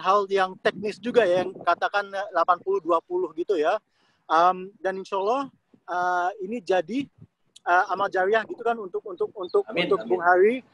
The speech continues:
Speaker 1: Dan insya Allah ini semua pelajaran bisa dipraktikkan, eh, semua orang.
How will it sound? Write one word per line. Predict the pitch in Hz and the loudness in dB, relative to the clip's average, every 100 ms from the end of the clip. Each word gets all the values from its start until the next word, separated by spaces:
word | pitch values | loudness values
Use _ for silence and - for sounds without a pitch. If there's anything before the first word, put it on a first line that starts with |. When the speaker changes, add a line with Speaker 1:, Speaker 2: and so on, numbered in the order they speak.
| _ _ | _ _
Speaker 1:
Dan | 196 190 220 | 2 2 0
insya | 175 190 | -4 0
Allah | 190 214 220 196 | 4 4 2 -2
ini | 226 | -8
semua | - 196 214 | -8 -2 2
pelajaran | 208 190 185 160 185 226 226 180 | 2 2 0 2 0 0 -2 -8
bisa | - 220 | -2 -2
dipraktikkan, | 185 220 240 _ - 190 - 196 202 196 | -2 -10 -12 _ -2 -2 -2 -8 -6 -8
eh, | 214 - 180 180 | -8 -4 -4 -4
semua | - 175 160 156 | -8 -4 0 2
orang. | 160 | 0